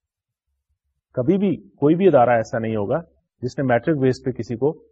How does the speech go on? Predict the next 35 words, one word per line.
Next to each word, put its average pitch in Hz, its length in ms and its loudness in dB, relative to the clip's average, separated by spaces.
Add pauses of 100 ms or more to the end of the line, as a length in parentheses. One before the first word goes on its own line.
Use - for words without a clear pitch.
(260)
بیچلر 120 300 -2
پروگرام 107 320 -4
میں 120 80 -6
داخلہ 107 260 -6
دے 98 140 -8
دیے 95 220 -8
گا 92 60 -8
ہوگا 101 180 -12 (760)
یا 165 100 2
او 131 140 2
لیول 110 260 0
کر 104 180 -6
کے - 120 -6 (460)
اس - 180 -12
نے 135 60 -2
ڈائریکٹ 113 320 -2
اس 110 120 -12
کو 147 80 -4
بیچلر 107 320 -6
پروگرام 101 280 -8
میں 120 80 -8
ایڈمیشن 95 340 -14
دے 90 120 -8
دیا۔ 90 200 -12 (1200)
Similarly, 262 420 0 (1900)
in 165 180 6
organization, 135 480 0 (1080)
you 180 100 2
have 269 260 4
to 233 220 -2 (1200)
always 160 280 0 (300)
keep 147 100 -4 (140)
track 117 280 0
of 113 40 -14
those 110 340 -4